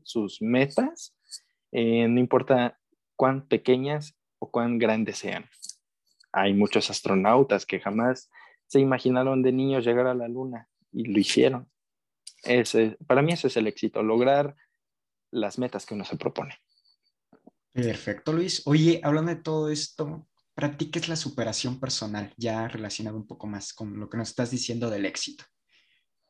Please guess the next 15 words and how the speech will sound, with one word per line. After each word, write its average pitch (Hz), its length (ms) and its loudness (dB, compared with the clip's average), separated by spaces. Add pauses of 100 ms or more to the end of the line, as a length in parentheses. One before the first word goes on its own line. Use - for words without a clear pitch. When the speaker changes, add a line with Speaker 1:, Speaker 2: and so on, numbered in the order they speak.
(640)
Speaker 1:
La 139 300 8
superación 156 540 0
personal 147 480 0
sería, 151 640 4 (240)
en 110 400 -4 (140)
todo 160 260 4
caso, - 460 -2 (220)
una 135 920 0
comparativa 147 880 2 (840)
de 110 960 -2 (240)
tu 185 140 -2
persona 143 440 -2
en 120 100 -2
este 120 220 -4
momento 113 600 -2